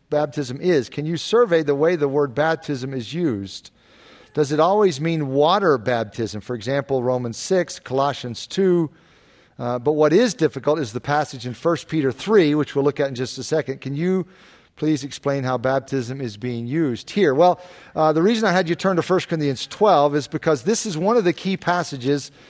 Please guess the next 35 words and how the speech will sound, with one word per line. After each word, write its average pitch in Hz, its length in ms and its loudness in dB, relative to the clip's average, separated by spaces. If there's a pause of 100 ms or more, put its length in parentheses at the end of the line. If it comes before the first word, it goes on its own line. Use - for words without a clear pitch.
(420)
in 233 340 6
all 226 300 4
of 196 80 4
Scripture 190 440 0
on 185 180 2
the 170 80 -2
topic 165 380 -2
of 139 120 2
baptism, 139 540 0
because 135 300 0
let 185 80 2
me 220 80 -2
just 180 160 0
answer 190 260 0
the 135 100 -2
question, 156 360 0
then 135 100 0
I'll 131 100 0
give 147 140 -2
you 143 80 -2
some 127 160 -8
examples. 117 540 -6 (520)
Let 151 80 -4
me 214 100 4
answer 214 200 0
the 156 80 0
question 170 320 2
by 139 120 4
saying 139 260 -2
this. 139 320 0 (560)
Uh, 143 60 0
it 156 140 2
is 156 120 0
absolutely 196 640 4
certain 151 880 2